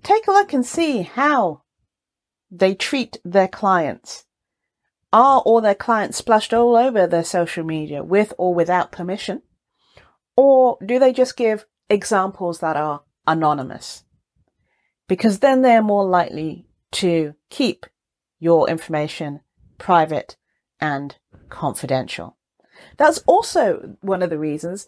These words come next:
that clients work with me, is because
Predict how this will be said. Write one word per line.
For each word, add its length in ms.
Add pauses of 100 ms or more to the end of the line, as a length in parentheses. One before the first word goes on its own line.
(220)
that 260
clients 400
work 300
with 120
me, 300
is 160
because 500